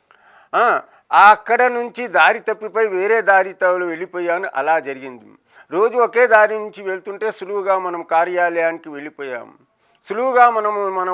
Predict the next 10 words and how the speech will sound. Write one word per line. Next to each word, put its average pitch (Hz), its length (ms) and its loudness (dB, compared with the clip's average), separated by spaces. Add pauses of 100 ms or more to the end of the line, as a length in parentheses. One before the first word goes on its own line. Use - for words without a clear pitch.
(100)
ఉద్యోగానికి 185 680 -2
వెళ్ళిపోయాం. 143 560 -10 (500)
దారి 240 240 8 (100)
తప్పిపోయామంటే 196 920 -2
అక్కడ 165 160 -8 (120)
చిక్కుకున్నాం. 139 640 -12 (760)
అదండి, 113 480 -12 (1080)
విభక్తుడు 233 560 -4 (100)
కావ-, 202 420 2
కావద్దు, 135 420 -4